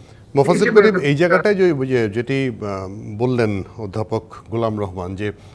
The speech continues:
Speaker 1: আত্মীয় স্বজনের মধ্যে সীমাবদ্ধ না রেখে ছড়িয়ে দেয়া, সেটি, আহ, যেহেতু মাননীয় প্রধানমন্ত্রী সিদ্ধান্ত নিয়েছেন, সেখানে যদি একটু আগে থেকে ছাড় দেওয়ার প্রবণতা থাকে তাহলে তো শুনবে না, কারণ জিতে আসলে তো দল আর বহিষ্কার করে না, দলই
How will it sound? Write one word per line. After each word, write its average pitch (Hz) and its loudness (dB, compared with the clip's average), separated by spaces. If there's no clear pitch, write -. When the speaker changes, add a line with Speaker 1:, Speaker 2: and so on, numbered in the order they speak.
Speaker 1:
আত্মীয় 113 -4
স্বজনের 127 -2
মধ্যে 127 -2
সীমাবদ্ধ 113 -6
না 120 -4
রেখে 113 -6
ছড়িয়ে 107 -6
দেয়া, 104 -2
সেটি, 104 -10
আহ, 107 -10
যেহেতু 107 -6
মাননীয় 110 -4
প্রধানমন্ত্রী 123 -6
সিদ্ধান্ত 98 -10
নিয়েছেন, 90 -10
সেখানে 151 -6
যদি 156 -6
একটু 147 -6
আগে 117 -2
থেকে 147 -8
ছাড় 113 -4
দেওয়ার 143 0
প্রবণতা 131 -4
থাকে 117 -8
তাহলে 147 -6
তো 196 -4
শুনবে 175 -6
না, 85 -10
কারণ 117 -6
জিতে 139 0
আসলে 139 2
তো 123 -2
দল 113 0
আর 101 -4
বহিষ্কার 104 -6
করে 98 -8
না, 82 -16
দলই 104 -4